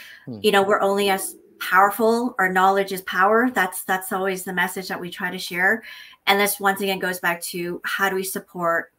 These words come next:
Speaker 2: training from the team perspective? You know, to elaborate maybe on, on how our approach is, is every journey point that we have, and, and to really understand this, I think, more in depth is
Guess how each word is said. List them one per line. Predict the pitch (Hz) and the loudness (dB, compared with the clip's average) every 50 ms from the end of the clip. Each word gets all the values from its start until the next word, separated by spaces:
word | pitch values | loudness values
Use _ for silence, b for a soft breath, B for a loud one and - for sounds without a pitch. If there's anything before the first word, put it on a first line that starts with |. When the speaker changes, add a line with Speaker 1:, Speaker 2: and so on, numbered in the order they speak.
| _ _ - | _ _ -12
Speaker 2:
training | - - - 190 180 170 170 165 165 160 | -10 -8 -6 -6 -6 -4 -6 -8 -8 -10
from | - 170 151 | -10 -8 -8
the | 156 | -8
team | 151 - - - 156 151 | -8 -10 -10 -8 -8 -8
perspective? | - 165 160 - - - 113 - - - 101 101 - - _ B B B B B B B B B B _ | -8 -10 -16 -14 -12 -12 -12 -12 -12 -14 -16 -16 -16 -20 _ B B B B B B B B B B _
You | - 180 | -4 -2
know, | 185 180 180 | -2 -2 0
to | - 208 | -2 -2
elaborate | 190 185 196 190 196 202 202 185 | 2 6 8 8 8 6 4 0
maybe | 190 185 185 185 180 180 | -2 -2 -2 -2 0 0
on, | 175 180 175 - - | -2 -2 -2 -2 -4
on | 170 175 | -4 -4
how | 175 - - - 190 180 180 180 | -2 -4 -4 2 2 2 4 4
our | 180 180 180 | 0 -2 -4
approach | - - - 190 180 180 180 - | -6 -8 -10 -8 -8 -8 -8 -8
is, | 190 185 190 202 202 - | -6 -4 -4 -4 -4 -4
is | 196 185 180 180 B B B B B B B B B _ _ - | -6 -6 -6 -8 B B B B B B B B B _ _ 6
every | 208 214 220 214 226 233 240 233 226 - | 6 6 6 4 4 2 0 0 -2 -6
journey | - - 208 202 208 202 190 165 165 202 233 - _ _ | -6 -4 -4 -2 -2 -4 -4 -6 -8 -8 -10 -12 _ _
point | _ - 196 180 180 - | _ -8 -8 -8 -6 -8
that | 180 165 | -8 -8
we | 180 185 | -8 -10
have, | 185 185 202 196 190 175 165 165 170 180 185 - - _ | -8 -4 -2 0 2 2 2 2 0 -2 -4 -8 -12 _
and, | - 180 175 175 170 - - | -10 -8 -8 -8 -10 -10 -10
and | 185 185 | -10 -10
to | - 220 | -6 -4
really | 220 226 226 | -2 -2 -2
understand | 220 220 208 - - 196 180 185 180 | -2 -4 -6 -8 -8 -6 -6 -6 -6
this, | 180 180 - - | -8 -10 -10 -10
I | - | -10
think, | 180 190 185 175 - | -10 -10 -12 -12 -12
more | 180 165 170 165 | -10 -8 -8 -8
in | 160 | -8
depth | 156 156 160 - 160 | -8 -8 -10 -8 -8
is | 160 160 160 160 | -10 -10 -10 -10